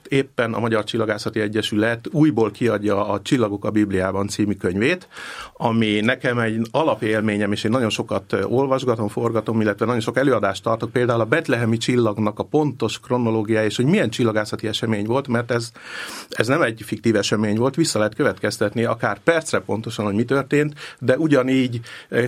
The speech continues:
még korábbi ószövetségi, ö, bibliai történeteket, csatákat, királyokat, holdfogyatkozásokkal, napfogyatkozásokkal, egyéb csillagászati eseményekkel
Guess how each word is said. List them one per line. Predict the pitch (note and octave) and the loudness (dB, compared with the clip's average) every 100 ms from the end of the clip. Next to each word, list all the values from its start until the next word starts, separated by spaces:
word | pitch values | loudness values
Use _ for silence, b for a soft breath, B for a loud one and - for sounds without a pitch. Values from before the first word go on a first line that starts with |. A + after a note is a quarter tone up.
| A#2+ D3+ | 0 2
még | G3 F#3+ | 2 2
korábbi | B2+ A2 G2+ G#2 | 2 2 0 2
ószövetségi, | B2+ E3+ - C3 A#2 - A2+ A2 A2+ G#2+ | 2 2 2 2 0 0 0 4 4 4
ö, | - A2 | 2 2
bibliai | D3 B2 A2 A2 | 2 4 0 2
történeteket, | D#3 D3 A#2 A2 A2+ A2 G#2+ | 0 2 0 0 -2 -4 0
csatákat, | D3 C#3+ A2+ A2+ G#2+ | -2 0 -2 -2 -4
királyokat, | - C#3 C3 A#2 A#2+ B2+ A2+ B B B | 0 0 2 0 0 -2 -2 B B B
holdfogyatkozásokkal, | - D#3+ D#3 B2+ A#2+ A#2+ A#2+ A2+ A#2 A2+ | 2 2 2 0 0 0 0 0 -2 -2
napfogyatkozásokkal, | A2+ C3+ B2 A2+ A2 A2+ A2+ - A#2 A#2+ | -2 -2 0 -2 0 -2 -2 -2 -6 -4
egyéb | B2 G#2+ | 0 0
csillagászati | B2+ A#2 A#2 A#2 - B2+ | 2 0 0 -2 -2 0
eseményekkel | D3+ D#3+ D#3+ D#3+ D#3 E3+ D#3+ - | 2 2 4 2 2 2 2 0